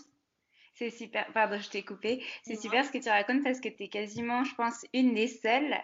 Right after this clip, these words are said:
Speaker 1: à avoir complètement accroché, euh, à ton premier cours de yoga et ton premier cours t'a complètement transporté. Alors que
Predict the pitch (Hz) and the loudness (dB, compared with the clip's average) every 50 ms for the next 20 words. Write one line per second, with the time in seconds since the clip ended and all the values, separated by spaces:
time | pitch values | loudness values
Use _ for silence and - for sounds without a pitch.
0 | - - - 196 196 196 196 196 190 196 202 196 - - - - - 294 285 285 | -2 2 4 6 6 6 6 4 4 2 2 2 0 -2 -6 -2 0 2 2 2
1 | 269 240 233 - 233 233 220 - 220 240 233 - - - 247 240 233 - - - | 0 -2 -4 -4 -6 -6 -2 0 0 0 0 -4 -8 -8 -8 -8 -6 -8 -8 -6
2 | 240 247 277 285 - - _ - - 208 190 190 185 185 185 185 180 185 - - | -4 -4 -4 -6 -8 -12 _ -2 0 0 2 2 2 2 2 2 2 2 2 2
3 | - 208 208 - 220 247 - - - 262 262 262 254 254 254 254 254 254 240 208 | 2 2 2 2 0 0 0 4 6 8 8 10 8 8 6 4 2 0 0 0
4 | 220 220 208 202 202 185 196 233 254 254 233 196 190 185 180 180 185 185 180 190 | 0 -2 -2 -2 -2 0 4 4 4 4 4 2 2 0 0 0 0 0 -2 -4
5 | 185 202 196 - - 220 214 208 220 - 254 254 254 233 202 208 226 208 226 220 | -6 -8 -10 -8 -6 -4 -4 -4 -2 0 0 0 2 2 0 0 0 -2 -2 -2
6 | 214 - 226 226 220 - 233 220 - 226 220 220 220 233 202 185 180 180 180 - | -2 -4 -6 -6 -6 -6 -6 -4 0 0 0 0 2 2 4 4 4 2 0 -2
7 | - 196 | -6 -8